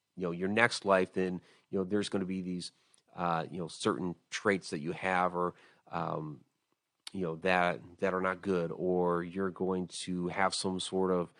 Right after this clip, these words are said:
deficiency because, you know, it was, it was your karma. You, you know, you're, you're carrying this baggage with you into another life. Um,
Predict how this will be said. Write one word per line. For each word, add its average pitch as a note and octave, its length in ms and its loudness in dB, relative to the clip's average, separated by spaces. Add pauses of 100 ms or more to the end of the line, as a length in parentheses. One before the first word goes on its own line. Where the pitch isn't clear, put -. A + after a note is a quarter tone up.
(240)
deficiency F2+ 720 -2
because, F2 400 -2
you E2 60 -6
know, F2 120 -2
it E2+ 120 -6
was, F2 340 -4
it F2+ 60 -8
was F2 180 -6
your E2+ 100 -6
karma. E2 420 -2
You, D#2+ 160 -8 (140)
you E2+ 160 -8
know, E2 60 -4
you're, E2 320 -8
you're E2+ 140 -4
carrying F#2+ 520 2
this F2 220 -4 (260)
baggage G2 560 2
with F#2 300 0
you F2+ 240 -2
into F2+ 580 -4
another E2+ 380 0
life. D#2 360 -2 (480)
Um, F2 400 0